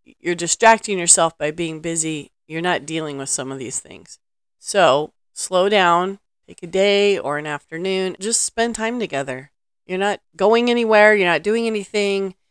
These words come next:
and those are great places to start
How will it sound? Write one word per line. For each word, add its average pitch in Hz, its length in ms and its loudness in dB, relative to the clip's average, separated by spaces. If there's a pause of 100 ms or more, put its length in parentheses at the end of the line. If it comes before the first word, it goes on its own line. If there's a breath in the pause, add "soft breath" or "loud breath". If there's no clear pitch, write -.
(180)
and 185 340 -6 (240)
those 196 220 -2
are 202 220 -2 (260)
great 202 220 0
places 185 520 0
to 160 120 -4
start 160 380 -2